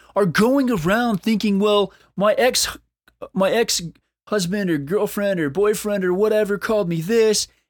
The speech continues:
and they said I wasn't gonna amount to anything, and my dad said I wasn't gonna amount to anything, and everybody else said I wasn't gonna amount to anything"?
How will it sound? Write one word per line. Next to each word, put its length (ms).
and 160
they 140
said 320
I 60
wasn't 320
gonna 140
amount 320
to 120
anything, 680
and 100
my 120
dad 420
said 220
I 80
wasn't 340
gonna 140
amount 320
to 120
anything, 640
and 80
everybody 460
else 200
said 240
I 80
wasn't 360
gonna 100
amount 360
to 100
anything"? 720